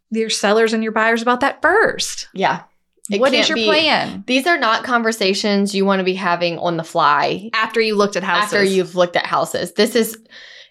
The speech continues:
Speaker 2: especially, you know, we preach you need to have the buyer consultation, especially if they are going to be a contingent buyer.
Speaker 1: Yeah. Also, when do you take photos? If you're going out with a buyer,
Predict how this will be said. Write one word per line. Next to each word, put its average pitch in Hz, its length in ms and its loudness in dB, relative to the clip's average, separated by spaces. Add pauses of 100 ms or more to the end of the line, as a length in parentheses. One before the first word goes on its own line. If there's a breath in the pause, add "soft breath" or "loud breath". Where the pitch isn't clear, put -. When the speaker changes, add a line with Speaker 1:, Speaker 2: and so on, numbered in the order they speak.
(140)
Speaker 2:
especially, 240 1160 0 (140)
you 214 160 -2
know, 208 140 4
we 196 180 2
preach 208 380 -4
you 208 120 0
need 196 180 2
to 190 220 2
have 190 360 -4
the 185 60 -6
buyer 175 300 2
consultation, 175 840 -4 (480 loud breath)
especially 233 1040 0 (100)
if 208 120 -2
they 208 140 4
are 196 100 4
going 185 240 0
to 185 60 -8
be 180 120 2
a 147 60 2
contingent 160 580 -6
buyer. 147 340 -4
Speaker 1:
Yeah. 359 240 0
Also, 320 380 0
when 285 260 0
do 330 120 2
you 302 120 0
take 311 260 -2
photos? 240 520 2
If 202 100 -2
you're 247 100 0
going 277 260 2
out 247 120 2
with 247 120 -2
a 233 60 0
buyer, 202 580 0